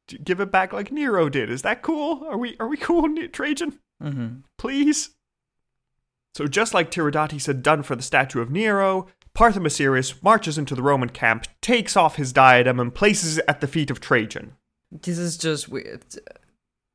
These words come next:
Speaker 2: The most humiliating thing at this point. Like,
Speaker 1: It is
Speaker 2: Trajan is
Speaker 1: very
Speaker 2: not even
Speaker 1: humiliating.
Speaker 2: acknowledging any of the attempts of, like, submission at this point, of just being like, "Please don't hurt me. I, you can do
Speaker 1: Yeah.
Speaker 2: whatever you like. Like, I, just spare me." Like, it's not even,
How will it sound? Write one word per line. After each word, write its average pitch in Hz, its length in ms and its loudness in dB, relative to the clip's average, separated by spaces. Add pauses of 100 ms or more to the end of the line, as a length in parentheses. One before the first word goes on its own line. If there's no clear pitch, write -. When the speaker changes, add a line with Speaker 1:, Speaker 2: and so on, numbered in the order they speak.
(200)
Speaker 2:
The 160 120 -4
most 151 300 -2
humiliating 131 840 -6
thing 113 400 -10
at 101 100 -14
this 110 160 -10
point. 104 400 -12 (220)
Like, 127 240 -4 (100)
Speaker 1:
It 147 120 -2
is 151 60 4
Speaker 2:
Trajan 180 260 6
is 120 180 8
Speaker 1:
very 165 80 0
Speaker 2:
not 156 180 4
even 156 120 -2
Speaker 1:
humiliating. 151 280 0
Speaker 2:
acknowledging 139 760 -2
any 143 500 -4 (420)
of 139 300 -4
the 143 160 -4
attempts 135 560 -4
of, 135 160 -10
like, 123 500 -2 (240)
submission 170 640 6
at - 120 -6
this 123 160 -6
point, 117 320 -2
of 113 120 -6
just 131 220 -6
being 127 240 -4
like, 120 220 -4
"Please 180 240 2
don't 147 180 2
hurt 131 300 2
me. 127 340 -6
I, 139 480 -2
you 156 100 2
can 175 120 4
do 170 80 4
Speaker 1:
Yeah. 160 60 0
Speaker 2:
whatever 156 220 2
you 160 160 0
like. 143 480 4
Like, 143 140 2
I, 143 360 4
just - 520 -2
spare 143 420 6
me." 135 300 2
Like, 139 220 2
it's 165 200 0
not 170 200 6
even, 156 340 0